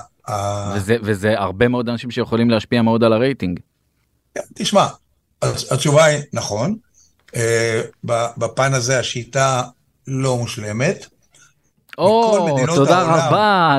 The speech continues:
Speaker 2: תודה רבה, רוני
Speaker 1: מכל
Speaker 2: הרן, אחרי
Speaker 1: מדינות,
Speaker 2: משהו, כמה
Speaker 1: בוא
Speaker 2: זמן
Speaker 1: נספר
Speaker 2: אנחנו? אחרי
Speaker 1: לך
Speaker 2: תשע עשרה דקות, אחרי כמעט עשרים דקות של שיחה, הגעת לזה ששיטת המדידה שמודדת אלפיים איש, ש-,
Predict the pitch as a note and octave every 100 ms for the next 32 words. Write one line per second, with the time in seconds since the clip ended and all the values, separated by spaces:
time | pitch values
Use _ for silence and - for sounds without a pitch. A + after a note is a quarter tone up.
0 | C3 D3+ E3+ E3+ D#3+ F#3 E3+ C#3+ F#3+ G#3
1 | C#3+ F#3+ F#3+ A3 G#3 F3 E3+ D#3+ E3+ F3
2 | G3+ G3 G#3+ G#3+ - F3 G3 F3+ G3+ G3
3 | F#3+ D#3+ G3 F3+ - - - C#3+ F3+ G3
4 | F3+ E3+ F#3+ F#3 G3 G3 E3+ C#3+ F3 C#4+
5 | - - - C3 E3+ G#3+ - E3+ D#3+ G#3+
6 | F3 C#3+ D#3 G#3 G#3 F3 C#3 D3 F3 E3
7 | C#3+ C3+ F3+ F3+ D3+ C#3 A#2 F3+ F3+ E3+
8 | - E3+ D3 A2 A#2+ D#3+